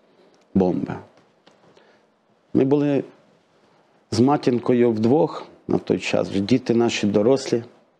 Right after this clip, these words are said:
роз'їхалися, син був в Луцьку, а дочка в Вишгороді. І це, напевно, було саме страшніше, коли ми усвідомили, що війна,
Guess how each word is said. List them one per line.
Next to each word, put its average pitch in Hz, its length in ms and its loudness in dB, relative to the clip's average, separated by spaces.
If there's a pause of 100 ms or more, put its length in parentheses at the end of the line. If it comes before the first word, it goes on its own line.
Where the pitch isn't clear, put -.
(100)
роз'їхалися, 107 840 0
син 117 400 -2
був 98 160 0
в 95 120 -6
Луцьку, 131 380 -2 (200)
а - 120 -2
дочка 113 380 -2
в 113 60 2
Вишгороді. 95 540 -2
І 95 80 -2
це, 135 180 -2
напевно, 127 400 0
було 120 220 2
саме 120 300 0
страшніше, 117 600 -2
коли 110 180 0
ми 110 80 2
усвідомили, 131 640 2
що 135 200 0
війна, 135 400 2